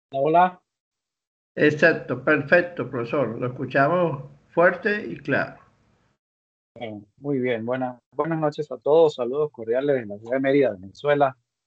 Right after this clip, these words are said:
Speaker 1: Estamos al occidente de Caracas, capital, más cerca de la frontera con Colombia, a unas cinco horas,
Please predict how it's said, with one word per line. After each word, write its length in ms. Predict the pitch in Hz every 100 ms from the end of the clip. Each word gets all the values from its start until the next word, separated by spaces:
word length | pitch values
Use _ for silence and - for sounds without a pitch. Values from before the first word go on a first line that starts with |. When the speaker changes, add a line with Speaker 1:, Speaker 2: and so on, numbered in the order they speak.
| _
Speaker 1:
Estamos 300 | - 123 131
al 100 | 113
occidente 580 | 107 - 123 123 139 127
de 120 | 117
Caracas, 540 | 117 127 151 - 143 143
capital, 600 | 135 117 139 151 156 156 120
más 260 | 117 120
cerca 300 | - 123 131
de 80 | 120
la 80 | 110
frontera 500 | - 127 127 131 127
con 200 | 120 107
Colombia, 720 | 110 110 135 135 131 139 127
a 80 | 107
unas 300 | 110 113 -
cinco 340 | 131 117 120
horas, 400 | 123 135 151 -